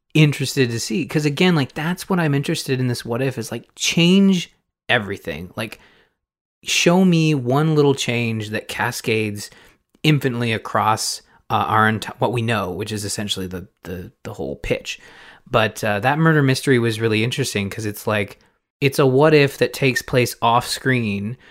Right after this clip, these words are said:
for a character that has now completely flipped the script. And, and it also confirms how dangerous, um, the Ant-Man technology can be,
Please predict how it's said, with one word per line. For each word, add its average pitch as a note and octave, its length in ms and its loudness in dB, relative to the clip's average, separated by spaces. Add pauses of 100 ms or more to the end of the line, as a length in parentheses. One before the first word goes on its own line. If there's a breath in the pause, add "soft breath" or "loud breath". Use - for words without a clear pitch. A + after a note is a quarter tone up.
(120)
for D3 220 2
a B2 60 2
character C#3+ 520 2
that A2 140 0
has G#2 140 -2
now G#2+ 220 -2
completely B2 960 -4
flipped A2 340 -6
the G#2 80 -8
script. - 460 -6 (1120 soft breath)
And, B2 640 0 (1080 loud breath)
and E3 140 4
it F3+ 60 0
also D#3 280 4
confirms C3 440 2
how A#2 200 0
dangerous, A#2 800 0
um, G2+ 440 -6 (400)
the A2 220 -2
Ant-Man A2 380 -2
technology G#2+ 520 -4
can G2+ 160 -10
be, G#2 320 -8